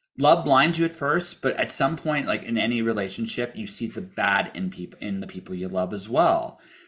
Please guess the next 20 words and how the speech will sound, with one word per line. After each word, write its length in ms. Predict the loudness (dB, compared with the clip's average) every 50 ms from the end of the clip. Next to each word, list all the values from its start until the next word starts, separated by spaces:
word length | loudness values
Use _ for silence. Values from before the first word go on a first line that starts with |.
| _ -2 2
right? 180 | 4 4 4 2
And 120 | 0 -2
the 60 | -2 0
temptation, 640 | 2 2 0 2 2 2 4 4 4 2 -2 -2
and, 240 | -2 -2 -2 -2 -2 -2
and 120 | -2 0 2
there's 200 | 2 2 0 0
always 260 | 2 2 2 2 2
a 40 | -2
temptation 1000 | -10 -8 -8 -8 -8 -8 -4 -2 -2 -2 -2 -4 -6 -6 -4 -4 -4 -4 -6 -10 _ _ _ _ _ _ -10
to 140 | -6 -4 -2
want 220 | 0 0 -2 -2
to 60 | -4
control 600 | -8 -8 -8 -8 -6 -2 0 2 2 2 2 2
or 160 | 0 -2 -4 -4
change 560 | -6 -8 -6 -6 -4 -4 -2 -2 -2 -4 -4
or 60 | -4
make 240 | -6 -6 -6 -8 -8
them 140 | -8 -4 0
better. 540 | 2 4 4 4 2 0 -4 -6 -10 -14